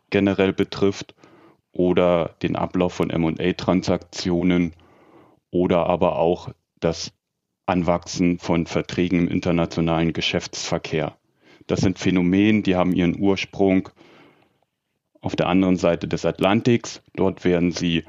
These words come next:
eingeführt, erprobt, weiterentwickelt und irgendwann kommen sie auch zu uns. Zweitens, und das ist, glaube ich, ganz, ganz wichtig für das Grundverständnis zum Thema L P M.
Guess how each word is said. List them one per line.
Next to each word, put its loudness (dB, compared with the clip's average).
eingeführt, 0
erprobt, -2
weiterentwickelt 0
und 0
irgendwann 0
kommen 0
sie -4
auch -4
zu -12
uns. -4
Zweitens, 2
und -2
das 0
ist, -6
glaube 2
ich, -6
ganz, 0
ganz -2
wichtig -2
für 0
das -2
Grundverständnis 0
zum -2
Thema 2
L 2
P -2
M. 0